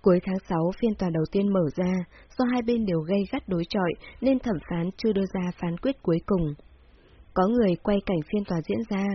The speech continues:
cô thấy anh gầy sụt hẳn đi, hai bên má hõm lại một ít. Song mỗi khi đối mặt với đối phương, đôi mắt anh toát lên nét cương quyết, kiên định đến cùng. Vụ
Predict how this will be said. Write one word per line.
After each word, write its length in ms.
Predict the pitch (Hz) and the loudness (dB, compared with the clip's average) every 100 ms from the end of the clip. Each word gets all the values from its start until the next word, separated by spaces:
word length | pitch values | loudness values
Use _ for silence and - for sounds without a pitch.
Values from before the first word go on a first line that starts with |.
| 180 - - | -6 -14 0
cô 120 | 269 | 2
thấy 140 | 262 233 | 2 0
anh 160 | 262 254 | -2 0
gầy 160 | 214 175 - | 0 -2 0
sụt 120 | 185 | -2
hẳn 200 | 190 196 - | 0 -4 0
đi, 160 | 208 214 185 - - | 2 2 -2 -14 -14
hai 180 | - 208 | 0 2
bên 260 | 190 190 180 | 2 0 -2
má 200 | 165 180 | -2 -4
hõm 220 | 220 240 | -4 -4
lại 140 | 277 196 | -4 -2
một 180 | 165 - | -4 -2
ít. 200 | 285 339 - - - - _ | -2 -2 -6 -20 -20 -20 _
Song 360 | - 226 202 196 | -6 -4 0 0
mỗi 120 | 208 | 0
khi 160 | 233 185 | -2 0
đối 120 | 165 | 0
mặt 200 | 208 233 - | -2 -4 -6
với 160 | - 175 | -2 0
đối 140 | 165 175 - | 2 0 2
phương, 260 | 220 208 196 - - | 2 2 -4 -14 0
đôi 140 | 262 | 2
mắt 140 | 269 - | 2 0
anh 220 | 277 262 | -2 -2
toát 300 | 269 302 349 | -2 -6 -6
lên 240 | 233 226 220 | -2 0 0
nét 140 | 311 - | -2 -2
cương 200 | 240 220 202 | 4 4 4
quyết, 200 | 277 320 - - - | 0 0 -4 -18 0
kiên 240 | 240 208 196 | 4 4 4
định 160 | - - | 0 0
đến 180 | 165 170 | 0 2
cùng. 280 | - 180 156 147 - - - - - - - - - | 2 2 2 -4 -18 -20 -20 -20 -20 -20 -20 -20 2
Vụ 100 | 240 | 6